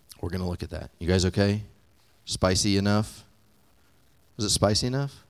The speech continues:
Okay. Um, what's like, like starry? Are y'all starry people? Like Sprite?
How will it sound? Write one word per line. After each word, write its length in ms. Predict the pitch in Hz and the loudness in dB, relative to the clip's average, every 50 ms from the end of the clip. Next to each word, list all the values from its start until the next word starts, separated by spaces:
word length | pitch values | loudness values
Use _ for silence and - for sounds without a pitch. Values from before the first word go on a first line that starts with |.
| _ - 117 | _ -16 -10
Okay. 280 | - 117 107 87 71 - - - - _ _ _ _ _ _ _ _ _ _ _ _ _ _ _ _ _ _ _ - | -6 -4 -4 -4 -4 -8 -14 -20 -20 _ _ _ _ _ _ _ _ _ _ _ _ _ _ _ _ _ _ _ -6
Um, 560 | 87 85 85 82 82 82 80 78 78 80 80 85 - _ _ _ _ _ _ - _ _ _ _ _ _ - | -4 -2 -2 -2 -2 -4 -8 -10 -12 -14 -16 -18 -20 _ _ _ _ _ _ -20 _ _ _ _ _ _ -6
what's 200 | 101 95 - - | -4 -2 2 4
like, 240 | 107 98 90 - - - - - - _ _ _ _ _ _ _ - | 4 4 2 0 -4 -12 -12 -14 -16 _ _ _ _ _ _ _ -8
like 120 | 95 - | -6 -4
starry? 680 | - - - - - 92 92 95 98 104 113 123 127 127 - - | -2 -2 -2 2 2 4 4 4 4 2 2 0 -2 -4 -8 -6
Are 80 | - 98 | -2 2
y'all 220 | 104 104 104 101 | 2 4 2 2
starry 400 | 92 - - 101 92 95 101 110 | 0 -2 -2 -2 0 0 0 -2
people? 480 | 110 - 123 120 - 139 131 131 123 123 _ _ _ _ _ _ _ _ _ _ _ _ _ _ _ _ _ _ _ _ _ _ _ _ _ _ _ _ _ _ _ _ _ _ - | -2 -4 -6 -6 -4 -4 -4 -4 -6 -8 _ _ _ _ _ _ _ _ _ _ _ _ _ _ _ _ _ _ _ _ _ _ _ _ _ _ _ _ _ _ _ _ _ _ -8
Like 180 | - 98 98 | -6 -4 0
Sprite? 540 | - - - - - 98 104 117 131 - - | 0 0 0 2 2 2 2 2 0 -2 -8